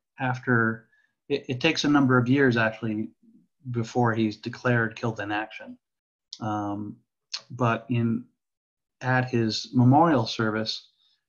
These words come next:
his parents, my grandparents, actually presented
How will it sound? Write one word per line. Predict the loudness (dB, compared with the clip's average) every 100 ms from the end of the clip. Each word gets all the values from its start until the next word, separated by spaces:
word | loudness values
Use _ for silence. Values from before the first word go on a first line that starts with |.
| _ 0
his | 0
parents, | 4 4 4 2 0
my | 0
grandparents, | 2 2 2 -2 -4 -4 -6 -8
actually | -6 -6 -8 -8
presented | -6 -8 -4 -4 -4 -6 -8